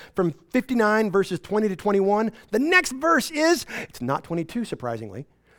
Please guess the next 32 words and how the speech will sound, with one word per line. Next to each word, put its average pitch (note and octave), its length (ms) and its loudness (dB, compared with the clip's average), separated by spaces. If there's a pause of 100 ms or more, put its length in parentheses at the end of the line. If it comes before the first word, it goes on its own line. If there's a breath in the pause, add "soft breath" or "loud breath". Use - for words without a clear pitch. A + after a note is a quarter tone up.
(140)
it's - 160 -4
chapter C#3+ 340 -2
sixty, F3 720 -2
verse D3 300 -6
one. D3+ 340 0 (200 soft breath)
There A#2 100 -8
should E3 260 -4
not E3+ 160 -2
be D3 140 -2
a C#3+ 40 2
chapter G#3 320 -4
break B2 240 -4
there. F#2 220 -12 (240 soft breath)
Chapter D#3 380 2
sixty - 420 -2
says, E3 480 2 (1120 soft breath)
"The D3 120 2
light F3+ 380 8
has F3+ 280 0
come, C#3+ 560 2 (880 soft breath)
but E3+ 340 4
darkness B3 640 6
will A3+ 160 2
come A#3 420 4
upon A#3 540 4
you, D#3+ 400 0 (580 soft breath)
and G#3 200 6
then A#3 300 10
the A3+ 100 6
light A3 340 4
will F#3+ 140 4
return." F3 640 0